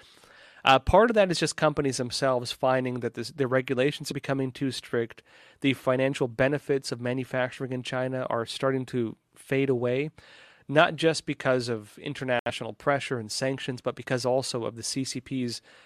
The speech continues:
own policies, which have become a lot more totalitarian, even against foreign businesses. It's becoming easier to manufacture in Vietnam, easier to manufacture in Mexico, and so on and so on and so on, India and so on.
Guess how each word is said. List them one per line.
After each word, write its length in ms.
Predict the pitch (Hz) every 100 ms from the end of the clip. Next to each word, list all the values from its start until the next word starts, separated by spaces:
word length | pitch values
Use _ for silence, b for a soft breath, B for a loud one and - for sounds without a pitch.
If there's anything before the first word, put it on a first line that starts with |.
| b -
own 260 | 139 143
policies, 640 | - 131 139 135 127 117 113
which 180 | 127 -
have 80 |
become 220 | 123 - 120
a 40 |
lot 280 | 120 127 -
more 160 | 131
totalitarian, 800 | - 113 123 117 - 120 117 117
even 220 | 143 131 123
against 320 | 123 113 -
foreign 280 | 127 120 110
businesses. 640 | 113 117 143 - - 156 b b b b _ _ _ _ _ _ _ -
It's 140 | 139
becoming 400 | 143 143 135 131
easier 440 | 147 143 135 127 135
to 100 | 123
manufacture 640 | 117 123 117 120 120 -
in 100 | 110
Vietnam, 760 | 104 113 101 107 123 135 139 135 B B B B
easier 340 | 151 147 139 131
to 100 | 123
manufacture 640 | 123 123 - 120 120 113
in 120 | 107
Mexico, 720 | 139 - - - 131 127 123
and 140 | 110
so 220 | - 127 123
on 120 | 120
and 100 | 113
so 160 | 113
on 80 | 110
and 100 | 107
so 200 | - 117
on, 100 | 110
India 460 | - 135 127 120 113
and 140 | 113
so 160 | - -
on. 120 | -